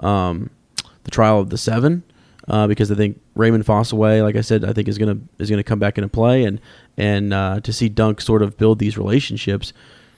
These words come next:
He has no house, he has no family, he has no nothing.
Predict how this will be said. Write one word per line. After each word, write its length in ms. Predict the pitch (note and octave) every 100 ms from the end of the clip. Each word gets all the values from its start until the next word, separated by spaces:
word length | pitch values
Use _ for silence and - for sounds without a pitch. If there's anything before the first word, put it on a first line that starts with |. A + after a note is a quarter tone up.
| _ _ _
He 80 | -
has 100 | D3
no 140 | B2 B2+
house, 300 | A#2 B2 C3+
he 60 |
has 80 | C3+
no 100 | B2
family, 460 | A#2+ A2 A#2 B2+ C3
he 100 | A#2
has 200 | A#2 A2
no 400 | A2+ A2+ A2 - _ _ _ -
nothing. 460 | A#2+ - A#2+ C#3+